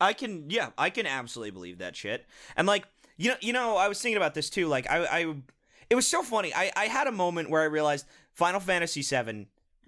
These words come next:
just, it, like, the discussion around this game the last twenty years has never been good. Because I, I looked up,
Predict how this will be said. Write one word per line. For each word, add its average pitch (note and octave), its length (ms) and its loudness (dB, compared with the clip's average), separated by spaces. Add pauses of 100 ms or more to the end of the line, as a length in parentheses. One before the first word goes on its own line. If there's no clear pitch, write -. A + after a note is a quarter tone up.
(200)
just, C#3 240 -4
it, - 180 -10
like, C3+ 380 0
the D3+ 160 0
discussion F3 460 -2
around F3 160 0
this D3+ 120 -6
game C3+ 300 -2
the B2+ 80 -4
last B2+ 240 0
twenty C3 220 -6
years A2 180 -6
has B2 160 -6
never G#2+ 220 -4
been F#2+ 160 -10
good. E2+ 220 -12 (440)
Because E3+ 300 2
I, E3+ 280 0
I E3+ 100 0
looked G3 280 -4
up, E3+ 340 0